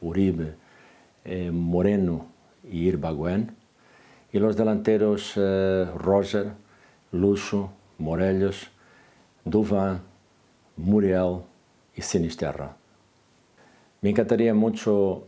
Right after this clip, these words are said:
destacar dois pontos en la convocatoria. Eh,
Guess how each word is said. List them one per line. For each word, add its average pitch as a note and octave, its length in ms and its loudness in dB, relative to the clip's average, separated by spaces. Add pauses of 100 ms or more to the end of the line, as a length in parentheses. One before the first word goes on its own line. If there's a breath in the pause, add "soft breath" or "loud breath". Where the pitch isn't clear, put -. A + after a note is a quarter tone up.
(140)
destacar F2+ 680 0
dois F2 180 0
pontos F#2 640 -2
en F2+ 140 -4
la E2+ 100 -4
convocatoria. D#2+ 800 -6 (1200 soft breath)
Eh, F2 960 -2